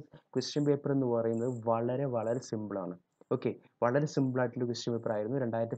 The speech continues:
പത്തൊമ്പതിൽ ഉണ്ടായിരുന്ന ക്വസ്റ്റ്യൻ പേപ്പർ. നമ്മൾ ഈ വർഷത്തിലൂടെ രണ്ടായിരത്തി ഇരുപതിലോട്ട് വരികയാണെങ്കിൽ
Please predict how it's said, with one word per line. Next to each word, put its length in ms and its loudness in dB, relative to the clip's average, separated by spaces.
പത്തൊമ്പതിൽ 560 0
ഉണ്ടായിരുന്ന 460 -4
ക്വസ്റ്റ്യൻ 320 -4
പേപ്പർ. 300 -4
നമ്മൾ 280 6
ഈ 180 6
വർഷത്തിലൂടെ 580 6
രണ്ടായിരത്തി 560 4
ഇരുപതിലോട്ട് 560 6
വരികയാണെങ്കിൽ 680 2